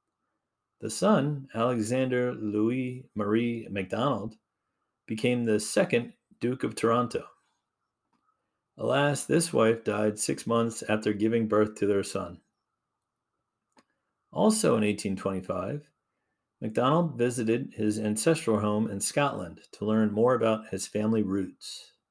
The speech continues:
He was surprised by the warm welcome he received in the country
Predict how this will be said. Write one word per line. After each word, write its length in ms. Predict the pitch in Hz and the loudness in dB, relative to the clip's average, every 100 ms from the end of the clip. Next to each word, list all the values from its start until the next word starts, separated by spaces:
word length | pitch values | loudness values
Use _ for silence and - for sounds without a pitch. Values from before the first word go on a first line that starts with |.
| _ _ _ _ _ _ _ _ | _ _ _ _ _ _ _ _
He 100 | - | -4
was 180 | 139 160 | 2 2
surprised 720 | - - 190 254 240 196 - | 0 2 4 4 4 2 -2
by 140 | 147 143 | -2 0
the 100 | 143 | 2
warm 260 | 160 151 | 2 2
welcome 360 | 135 170 175 98 | 2 2 0 -2
he 100 | 104 | 0
received 400 | 101 - - - | 0 0 0 0
in 80 | 98 | -4
the 80 | |
country 540 | - 95 92 95 92 | -4 -6 -6 -4 -6